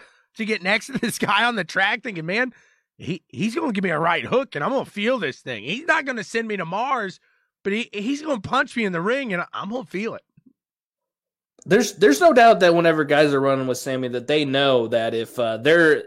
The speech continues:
Speaker 2: if they, if they're in his way or they mess up, he's not afraid to feed him. And, um,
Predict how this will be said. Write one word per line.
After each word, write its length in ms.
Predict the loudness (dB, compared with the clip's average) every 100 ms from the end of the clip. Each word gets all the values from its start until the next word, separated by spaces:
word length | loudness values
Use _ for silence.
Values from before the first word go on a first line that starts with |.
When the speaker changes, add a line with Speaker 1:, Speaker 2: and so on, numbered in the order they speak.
| -2
Speaker 2:
if 120 | 4
they, 180 | 6 4
if 240 | 4 2
they're 220 | 4 6
in 80 | 6
his 160 | 2 4
way 160 | 4
or 80 | 6
they 140 | 4 4
mess 260 | 2 4
up, 260 | 4 4 4
he's 220 | -2 0
not 200 | 2 2
afraid 460 | 0 0 2 2 0
to 60 |
feed 260 | -6 -4 -4
him. 200 | -8 -16 _ _ _ _ _ _ -4
And, 340 | 2 2 4
um, 500 | 4 4 4 0 -4